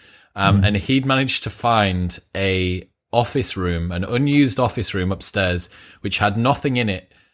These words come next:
Speaker 1: except for a two meter by two meter Harry Potter jigsaw puzzle, which was half <laughs> finished. And he was electing to go upstairs and take his laptop upstairs and, like, lock himself in this Harry Potter jigsaw world,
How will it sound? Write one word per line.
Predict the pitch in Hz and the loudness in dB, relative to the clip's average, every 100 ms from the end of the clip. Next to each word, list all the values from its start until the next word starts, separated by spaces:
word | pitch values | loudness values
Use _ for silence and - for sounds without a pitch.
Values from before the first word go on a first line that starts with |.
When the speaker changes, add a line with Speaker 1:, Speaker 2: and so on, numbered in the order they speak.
| _ - | _ -8
Speaker 1:
except | 101 - - 120 - - | -4 0 2 2 -2 -8
for | - 107 | -2 -2
a | 101 | 0
two | - 139 | 0 -2
meter | 127 131 120 | 0 -2 -4
by | 104 110 | -2 -2
two | - - 113 | -2 -4 -2
meter | 117 107 98 | -2 -2 -6
Harry | - 117 113 | -2 -4 -4
Potter | - 117 110 | -6 -8 -8
jigsaw | 95 - 131 - 131 | -8 -8 -6 -6 -4
puzzle, | 143 139 180 - _ _ | -4 -4 -6 -12 _ _
which | 110 110 | -10 0
was | 160 | 2
half | 120 123 120 - | 4 4 2 0
<laughs> | |
finished. | 131 117 90 - - - - - - - | 0 -2 -4 -8 -14 -20 -20 -20 -14 -2
And | 113 113 120 | 0 0 -4
he | 110 131 | -2 0
was | 135 131 | 0 0
electing | 127 131 - 123 107 | 2 0 0 -4 -4
to | 98 107 | -6 -4
go | 120 117 | -2 -2
upstairs | 90 - 117 113 104 98 - | -2 -4 0 0 0 -2 -6
and | 104 98 | -8 -4
take | 113 110 | -2 -2
his | 104 | -2
laptop | 120 117 113 110 | -2 0 -4 -6
upstairs | 90 - 110 104 95 92 - - _ | -8 -4 0 0 -2 -8 -16 -20 _
and, | 104 | -2
like, | 110 110 | 0 2
lock | 120 127 | 0 -2
himself | 135 113 127 117 113 | -2 -2 0 0 -2
in | 107 | -4
this | 104 | -2
Harry | 120 117 | 0 -2
Potter | 110 120 107 | -2 -4 -4
jigsaw | 101 117 - 113 | -4 -2 0 0
world, | 98 95 92 92 | 0 0 -2 -6